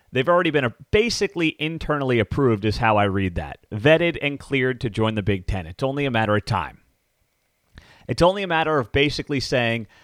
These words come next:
is the Pac-twelve T V deal so soft that those two teams wanna leave? Frankly, they should wanna leave no matter what, right? If Oregon and Washington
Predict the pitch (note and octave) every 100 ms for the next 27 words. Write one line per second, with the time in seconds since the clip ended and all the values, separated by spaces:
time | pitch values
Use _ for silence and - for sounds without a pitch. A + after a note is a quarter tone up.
0 | _ _ _ _ B2 B2 A#2+ F3+ G3 -
1 | E3+ D#3+ - D#3 C#3+ C3+ A#2 A2+ A2 G#2+
2 | G#2+ _ _ _ - - E3 E3 - C3
3 | A2+ A2+ - - - C3 C3 A2+ C#3+ D3+
4 | - D3+ C#3 - B2 A#2+ G#2+ G2+ G2 E2
5 | E2 C2 - - _ - - G#3+ B3+ F3
6 | D#3+ - _ _ _ _ _ _ _ _
7 | _ _ C3 F#3 - C4+ B3 G#3+ F#3 F#3+
8 | E3 D#3 A#2+ G#2+ D#3 G#3 C2+ - _ _
9 | _ _ _ A2+ A#2+ F#3 G#3+ _ - D3
10 | - F3+ B3+ C#4 B3+ A3 D#3+ E3+ G3 -
11 | E3 D#3 D3+